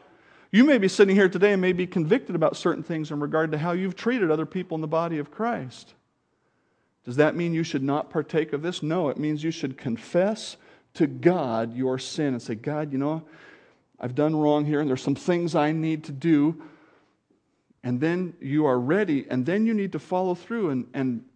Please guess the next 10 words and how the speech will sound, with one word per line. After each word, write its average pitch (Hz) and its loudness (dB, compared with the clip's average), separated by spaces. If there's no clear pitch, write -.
and 127 -4
go 170 0
and 131 -2
make 170 -6
those, 151 -2
uh, 135 -2
apologies, 160 -2
uh, 117 -2
make 147 -2
those 147 0